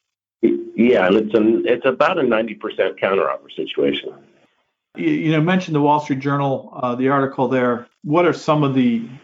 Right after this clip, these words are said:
Speaker 2: benefits and things that maybe hard or soft benefits that a uh, em-, employees are looking for and employers are willing to give?
Speaker 1: Well, in the past, um, employers were kinda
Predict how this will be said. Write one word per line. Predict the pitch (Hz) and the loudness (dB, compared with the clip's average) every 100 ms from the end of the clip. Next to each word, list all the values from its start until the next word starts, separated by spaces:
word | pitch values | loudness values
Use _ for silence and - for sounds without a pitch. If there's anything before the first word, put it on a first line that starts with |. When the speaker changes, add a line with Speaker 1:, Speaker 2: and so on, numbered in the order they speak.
| _ _ _ | _ _ _
Speaker 2:
benefits | 139 143 139 139 117 - - | 0 0 0 -2 -4 -10 -8
and | 127 117 - _ _ _ _ _ - | -6 -6 -8 _ _ _ _ _ -4
things | 160 156 139 123 | 0 2 2 0
that | 127 - - - | -2 -2 -6 -8
maybe | 135 135 | -2 -2
hard | 117 139 143 | 0 2 2
or | 120 | 0
soft | - 135 127 | 0 0 0
benefits | - 120 127 117 | -4 -6 -6 -8
that | 123 117 | -6 -4
a | 110 101 _ _ _ _ _ _ | -6 -8 _ _ _ _ _ _
uh, | 120 113 _ - | -20 -20 _ -8
em-, | 131 - _ | -6 -8 _
employees | 139 123 160 180 156 123 | -6 -2 2 4 4 2
are | 120 | 2
looking | 147 151 | 2 0
for | 123 127 117 | 0 0 2
and | 107 | 0
employers | 104 147 143 127 | 0 2 2 2
are | 110 | 0
willing | 127 139 131 117 | 0 0 0 0
to | 117 104 | -2 -2
give? | 117 156 214 - _ _ _ _ _ _ _ _ _ _ _ _ _ _ _ _ _ - - - - - | -2 -2 -2 -10 _ _ _ _ _ _ _ _ _ _ _ _ _ _ _ _ _ -16 -10 -8 -6 0
Speaker 1:
Well, | 175 180 | 2 4
in | 160 | 4
the | 143 | 4
past, | 190 180 160 139 - - _ _ _ _ | 2 2 2 0 -4 -18 _ _ _ _
um, | - 127 123 110 107 - 143 147 - | 0 2 2 0 -4 -12 -12 -14 -6
employers | 143 131 127 151 156 143 131 - | -2 -2 -2 0 2 2 0 -4
were | 117 113 | -2 -2
kinda | 113 127 113 | -2 -4 -4